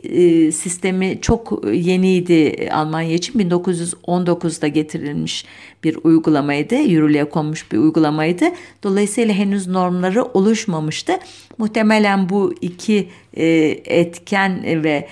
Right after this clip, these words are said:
e, sanığın, e, mahkemede yaptığı duygusal konuşmalar ve uzman tanıkların, e, onu destekleyen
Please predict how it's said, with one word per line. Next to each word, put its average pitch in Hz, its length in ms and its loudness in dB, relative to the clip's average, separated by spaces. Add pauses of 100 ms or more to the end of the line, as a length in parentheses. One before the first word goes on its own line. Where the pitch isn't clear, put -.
(260)
e, 156 380 2
sanığın, 170 1120 -2
e, 156 180 2
mahkemede 156 600 -4
yaptığı 160 560 0 (420)
duygusal 175 720 2 (100)
konuşmalar 151 720 0
ve 160 80 -2
uzman 165 520 -2
tanıkların, 151 760 -2 (360)
e, 156 640 2
onu 160 380 -2
destekleyen 160 880 0